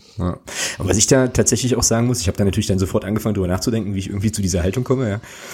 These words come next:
Aber was mir da tatsächlich, ja, in Anführungsstrichen geholfen hat oder wie sich das bei mir entwickelt hat, war halt wirklich über Twitter, weil, ähm, es gibt ja einmal im Jahr den T K Schland, ähm, das, äh, jährliche Fußball-Twitterer-Treffen, was jetzt dieses Jahr in Dortmund stattfindet, Anfang Juni,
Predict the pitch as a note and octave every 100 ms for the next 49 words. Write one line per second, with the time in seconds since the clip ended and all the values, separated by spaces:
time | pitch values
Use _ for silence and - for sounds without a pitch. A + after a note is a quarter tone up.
0 | - - - F#2+ F#2 F2+ G2+ A2 C#3 C3+
1 | A2 - G#2+ A#2+ - - - - - -
2 | - E2+ F2 F#2 G#2 F#2 A2+ G2 D2+ G#2
3 | C#3+ D3 C3+ G2 F2+ F#2+ - - F#2 A2
4 | G#2+ A2 A2+ G2 E2+ F2 E2+ G#2 C#3+ A2+
5 | G2+ - A#2+ F3+ G#3 D#3 F#2+ F#2+ G2+ D#2
6 | G2 G2+ F#2+ - G#2 G#2 E2 G2 G2+ F#2+
7 | G2 F#2+ G#2+ F#2+ F2+ B2 D#3 - - G#2+
8 | E2+ A2 A2 G#2 G2+ F#2 - F#2 F#2+ F#2
9 | F2+ G#2 - G2+ F#2 - - - - -
10 | A2 A2 A2+ A2+ A2 - A#2 A2 F2+ F#2+
11 | - G2 - G2 G2 A2+ A2+ G#2+ - A2+
12 | F#2 F2+ F#2 F2+ C#3 D3+